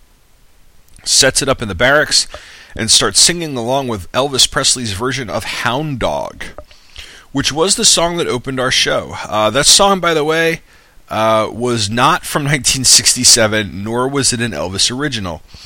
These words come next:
Uh, it was written by the famous s-, songwriting team of Jerry Leiber and Mike Stoller, and it was originally por-, performed in nineteen fifty-two by Willie Mae Big Mama Thornton.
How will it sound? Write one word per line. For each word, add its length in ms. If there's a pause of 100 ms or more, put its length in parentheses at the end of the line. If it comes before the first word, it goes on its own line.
(580)
Uh, 320
it 40
was 200
written 180
by 140
the 80
famous 560
s-, 240 (100)
songwriting 680 (340)
team 560
of 260
Jerry 280
Leiber 400
and 160
Mike 160
Stoller, 420 (300)
and 80
it 60
was 140
originally 340
por-, 320
performed 600
in 200
nineteen 340
fifty-two 520
by 160
Willie 280
Mae 260
Big 320
Mama 240
Thornton. 480